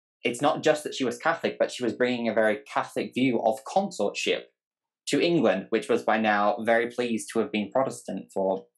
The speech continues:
many decades by now. Um, so again, I think for me, that's the biggest, that's the biggest kind of thread.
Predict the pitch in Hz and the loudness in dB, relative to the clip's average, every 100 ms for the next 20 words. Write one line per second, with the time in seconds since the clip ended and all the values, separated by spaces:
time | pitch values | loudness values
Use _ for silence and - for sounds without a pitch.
0 | _ - _ _ 127 117 117 117 117 110 | _ -20 _ _ -4 -2 2 2 2 2
1 | 127 - 107 - 98 98 - - _ _ | 2 0 -6 -4 -4 -2 -8 -10 _ _
2 | - - - _ - 101 101 107 117 _ | -20 -20 -20 _ 0 2 2 0 -4 _
3 | _ _ _ _ - 143 131 156 147 107 | _ _ _ _ -4 -2 4 6 6 2
4 | - _ - - 156 - 139 147 127 113 | -4 _ -6 -2 -2 0 2 4 2 2
5 | 120 110 - 117 113 113 - 113 - 113 | 0 0 -2 0 2 0 0 -4 -4 2
6 | 117 - 113 104 110 110 104 - - - | 2 2 -4 -2 2 2 0 -8 -12 -18
7 | _ - - 104 98 95 - - _ _ | _ -8 -2 0 0 -2 -10 -20 _ _
8 | _ _ - - - 113 113 90 | _ _ -18 -14 -6 2 4 2